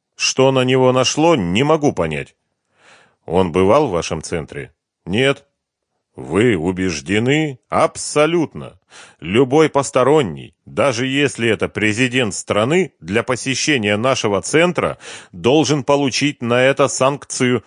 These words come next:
сразу в нескольких ведомствах. И пока не будет моего личного разрешения, никто сюда не попадёт. Мы чётко фиксируем появление любого постороннего, так или иначе попадающего в центр.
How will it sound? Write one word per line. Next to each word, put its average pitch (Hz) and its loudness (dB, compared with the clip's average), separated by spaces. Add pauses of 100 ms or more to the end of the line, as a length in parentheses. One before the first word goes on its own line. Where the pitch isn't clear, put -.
(120)
сразу 135 0
в 113 -2
нескольких 135 -4
ведомствах. 87 -4 (720)
И 107 -2
пока 131 0
не 110 -2
будет 127 -4
моего 135 0
личного 104 -2
разрешения, 101 -2
никто 127 0
сюда 135 2
не 147 -2
попадёт. 151 0 (420)
Мы 127 2
чётко 208 2
фиксируем 92 -2
появление 107 0
любого 123 2
постороннего, 113 0
так 113 -2
или 101 0
иначе 110 -2
попадающего 117 -2
в - -12
центр. - -2